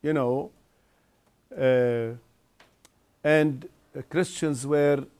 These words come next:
uh, the weakest category among the population, within the population.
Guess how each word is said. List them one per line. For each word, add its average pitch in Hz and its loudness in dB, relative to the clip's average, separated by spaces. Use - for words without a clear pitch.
uh, 135 -4
the 135 0
weakest 156 -2
category 123 -2
among 127 -2
the 120 -2
population, 117 -10
within 117 -8
the 110 -8
population. 107 -16